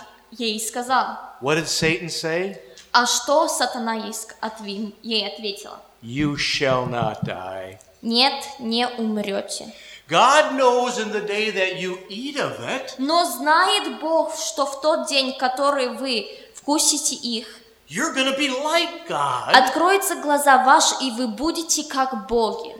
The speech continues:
Speaker 2: knowing good and evil.
Speaker 1: зная добро и зло.
Speaker 2: So what is Satan doing here?
Speaker 1: Так что, а что здесь сатана делает?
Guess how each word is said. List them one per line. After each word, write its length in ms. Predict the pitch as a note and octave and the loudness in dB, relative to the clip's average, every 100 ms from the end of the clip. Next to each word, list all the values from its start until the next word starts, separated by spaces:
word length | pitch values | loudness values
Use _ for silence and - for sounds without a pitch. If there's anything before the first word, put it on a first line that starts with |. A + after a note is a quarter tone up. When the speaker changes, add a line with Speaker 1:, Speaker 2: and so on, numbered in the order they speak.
| - B2 | -16 -6
Speaker 2:
knowing 420 | D3 F#3 A#3+ F#3+ | -2 0 -2 -2
good 180 | F#3+ A3+ | -2 0
and 100 | B3 | -2
evil. 460 | D#4 C#4 A#3 - - | -6 -6 -6 -6 -8
Speaker 1:
зная 600 | G#3+ A#3 B3 C#4+ D4 A#3+ | -6 4 6 6 4 2
добро 420 | A#3 G#3 G#3+ A#3+ | 0 2 2 2
и 120 | B3 | 0
зло. 560 | A3 G#3+ G#3 G3 - - - - | -4 -4 -4 -4 -8 -16 -20 -20
Speaker 2:
So 120 | - D3 | -10 -4
what 200 | G3+ G#3+ | -2 -2
is 100 | - | -4
Satan 400 | G3 G3 F#3+ D#3+ | -6 -6 -8 -6
doing 280 | E3+ F3+ C3 | -4 -4 -6
here? 300 | A2 G#2+ A#2 - | -8 -10 -12 -8
Speaker 1:
Так 160 | C4 C4 | -4 -2
что, 120 | - | 2
а 100 | D4+ | 2
что 240 | D4 F4+ F4+ | 2 0 -2
здесь 200 | C#4+ C#4 | -4 -4
сатана 440 | C4 B3+ B3 B3 | -6 -6 -4 -2
делает? 460 | A#3 A3+ G3+ - | -2 -6 -6 -10